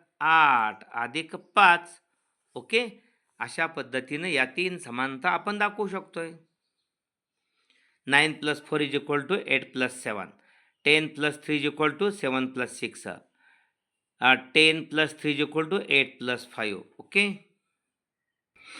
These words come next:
पुढचा प्रश्न आहे, बेरीज, वजाबाकी, गुणाकार, भागाकार यापैकी प्रत्येक क्रिया करून अठरा ही संख्या मिळेल अशा संख्यांच्या चार जोड्या लिहा.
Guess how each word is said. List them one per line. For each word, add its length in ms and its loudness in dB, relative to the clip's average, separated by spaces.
पुढचा 300 12
प्रश्न 300 10
आहे, 100 12
बेरीज, 680 12
वजाबाकी, 720 8
गुणाकार, 600 6
भागाकार 600 6
यापैकी 880 4
प्रत्येक 800 0
क्रिया 480 4
करून 380 -4
अठरा 500 4
ही 240 0
संख्या 460 -2
मिळेल 340 -2
अशा 360 -4
संख्यांच्या 640 -6
चार 440 0
जोड्या 340 -2
लिहा. 360 6